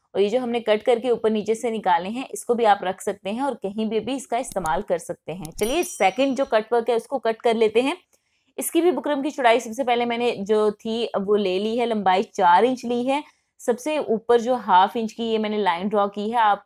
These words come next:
निशान लगा के भी ढाई इंच का मेजर करके भी लगा सक-, कर सकते हैं। मैंने, अ, जो, अ, जो निशान है, अ, सॉरी, मैंने ढाई इंच की नहीं, हाफ इंच की लाइन लगाई है और हाफ इंच की लाइन ऊपर नीचे मैंने लगा ली। उसके बाद हाफ इंच के दरमियान में जो डिस्टेंस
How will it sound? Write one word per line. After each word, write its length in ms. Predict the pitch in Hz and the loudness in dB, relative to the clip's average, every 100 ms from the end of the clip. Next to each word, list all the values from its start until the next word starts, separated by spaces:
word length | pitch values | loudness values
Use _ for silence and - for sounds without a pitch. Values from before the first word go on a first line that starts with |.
| 208 - | -4 -2
निशान 460 | 190 196 - 185 196 | -6 -6 -4 -2 0
लगा 240 | 208 196 | 0 0
के 120 | 196 208 | 0 -2
भी 140 | 226 | -2
ढाई 320 | 220 175 180 | -2 -2 -4
इंच 120 | 185 | -8
का 120 | - 208 | -4 -4
मेजर 320 | 180 165 190 | -4 -4 -2
करके 280 | 190 180 202 | -2 -4 -4
भी 100 | 208 | -2
लगा 280 | 180 170 | 2 2
सक-, 260 | 180 - - | 0 -8 -2
कर 140 | 190 | -2
सकते 320 | 190 196 - 185 | -2 -6 -6 -8
हैं। 200 | 240 277 _ _ _ _ - | -8 -10 _ _ _ _ -4
मैंने, 320 | 208 233 254 | -2 2 2
अ, 280 | - 202 202 | 2 2 2
जो, 260 | 190 208 196 | 4 4 4
अ, 500 | - 190 190 185 185 | 2 2 4 4 2
जो 260 | 175 190 | 2 -2
निशान 480 | 196 196 202 180 190 | -2 -4 -4 -4 -2
है, 140 | 214 220 - 196 | -4 -6 -6 -2
अ, 120 | 196 | -2
सॉरी, 340 | 196 214 220 | 2 4 4
मैंने 220 | 202 208 202 | 0 0 -2
ढाई 340 | 202 185 214 | 0 2 2
इंच 100 | 220 | 0
की 120 | - | -2
नहीं, 160 | 226 277 | -2 -2
हाफ 440 | 202 196 214 247 | 0 6 6 4
इंच 180 | 262 226 | -2 -4
की 140 | - 226 | -2 0
लाइन 320 | 185 180 185 | 0 -2 -4
लगाई 320 | 175 170 175 | -2 0 0
है 200 | 220 277 _ _ _ _ _ _ _ _ _ - | -2 -2 _ _ _ _ _ _ _ _ _ 4
और 400 | 180 180 185 202 | 6 8 6 4
हाफ 400 | 202 196 202 294 | 4 6 6 2
इंच 120 | 240 | -8
की 100 | - | -2
लाइन 260 | 262 226 233 | 0 2 0
ऊपर 200 | 220 240 | 0 0
नीचे 280 | 233 233 254 | -2 0 -2
मैंने 200 | 233 233 | 0 0
लगा 280 | 214 196 190 | 2 4 4
ली। 120 | 226 | 2
उसके 240 | 214 - 247 | -2 -2 4
बाद 280 | 214 214 | 6 4
हाफ 340 | 220 196 185 220 | 4 2 2 0
इंच 160 | 208 | -4
के 100 | 233 | -2
दरमियान 360 | 214 202 185 185 | -2 -2 -4 -4
में 80 | 202 | -2
जो 80 | 220 | -2
डिस्टेंस 420 | 190 - 202 | -2 -4 -6